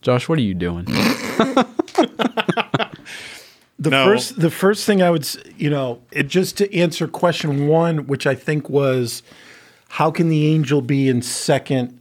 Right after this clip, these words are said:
Speaker 2: in seven places the same? In verse, in verse thirteen, the angel of the Lord is seen in the midst.
Speaker 1: Sure.
Speaker 2: So he's in their midst.
Speaker 1: Okay.
Speaker 2: Um,
Speaker 1: In the presence of.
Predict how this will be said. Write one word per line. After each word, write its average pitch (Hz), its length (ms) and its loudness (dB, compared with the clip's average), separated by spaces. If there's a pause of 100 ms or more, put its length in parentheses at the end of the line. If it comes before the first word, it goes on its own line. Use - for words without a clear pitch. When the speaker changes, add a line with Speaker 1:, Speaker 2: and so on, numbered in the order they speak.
Speaker 2:
in 120 200 2
seven 123 560 0
places 120 840 0
the 120 80 -6
same? 117 600 0 (1400)
In 139 120 2
verse, 170 520 0 (540)
in 151 140 4
verse 190 340 0
thirteen, 170 880 0 (640)
the 151 160 2
angel 185 380 4
of 147 140 0
the 143 80 2
Lord 156 280 4
is 147 120 0
seen 151 280 2
in 131 120 4
the 123 80 2
midst. - 960 -2 (140)
Speaker 1:
Sure. - 280 -6 (200)
Speaker 2:
So - 200 2
he's 165 340 0
in 165 140 4
their 131 140 4
midst. 123 800 0 (180)
Speaker 1:
Okay. 110 100 0
Speaker 2:
Um, 113 320 2
Speaker 1:
In 156 40 2
the 156 80 2
presence 107 460 -2
of. - 200 -14